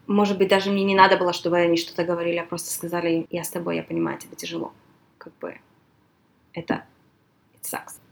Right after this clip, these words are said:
Поэтому говорить слова поддержки, я, я думаю, это очень тяжело найти именно. Я думаю, что самое важное — это действительно просто слушать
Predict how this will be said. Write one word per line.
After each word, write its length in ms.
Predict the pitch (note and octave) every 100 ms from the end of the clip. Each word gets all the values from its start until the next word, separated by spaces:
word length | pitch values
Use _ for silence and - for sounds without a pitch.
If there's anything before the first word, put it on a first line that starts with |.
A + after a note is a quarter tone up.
| _
Поэтому 720 | F#3 F#3 F#3+ F#3 F#3 F#3 - -
говорить 440 | G#3 G3 G3+ G#3+ -
слова 600 | G#3 G3 G3 G3 F#3 - _ _
поддержки, 560 | A3+ F#3 A3 B3 - F3+
я, 180 | E3+ F3+ - -
я 80 | F3+
думаю, 240 | F#3 F3
это 100 | E3+
очень 320 | - F#3 - E3
тяжело 500 | D3+ D3+ E3 - - - -
найти 420 | F3 E3+ F3 D3+
именно. 240 | D3+ -
Я 180 | - E3
думаю, 280 | E3+ E3+ E3
что 560 | E3 - E3 E3 D#3+ E3 E3+
самое 400 | - F3 E3 E3
важное — 320 | E3 D#3+ D#3+
это 180 | - D#3+
действительно 800 | - - F3+ E3+ E3 D#3 D3+ -
просто 480 | - D#3+ - C3+ - - _ _ _ _ _ _ _ _ _ _ _ _ _
слушать 720 | - - F3+ - E3+ - -